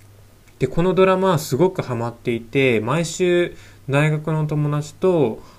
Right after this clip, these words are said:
あの、下宿に集まって見てたんですけど、もうちょっと感情移入しすぎちゃったんでしょうね。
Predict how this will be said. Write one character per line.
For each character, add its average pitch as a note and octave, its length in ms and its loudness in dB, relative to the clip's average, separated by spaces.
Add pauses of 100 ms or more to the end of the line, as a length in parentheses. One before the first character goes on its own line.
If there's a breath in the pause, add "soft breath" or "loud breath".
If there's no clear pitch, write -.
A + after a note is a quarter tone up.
(200 loud breath)
あ A#2 60 -10
の、 G#2+ 100 -6
下 A#2 120 -2
宿 - 220 -8
に C3+ 80 -2
集 C3 220 -4
ま C3+ 80 -4
っ C3 60 -8
て - 140 -12
見 A#2+ 160 -4
て B2+ 100 -2
た G#2+ 140 -8
ん G2+ 80 -12
で G#2+ 60 -18
す - 100 -20
け G#2+ 120 -14
ど、 A2+ 160 -4
も A2+ 140 -4
う A2+ 120 -10
ち - 100 -8
ょ G3 40 0
っ - 60 -14
と A2 140 -6 (320)
感 F3 260 -2
情 F#3 120 2
移 F3 40 2
入 B2 120 2
し - 160 -12
す - 340 -6
ぎ D#3 100 -4
ち C#3+ 80 -2
ゃ A2+ 60 0
っ - 80 -16
た - 120 -8
ん A#2 40 -4
で G2 60 -8
し - 120 -14
ょ G2+ 40 -6
う F#2 40 -10
ね。 F#2+ 200 -8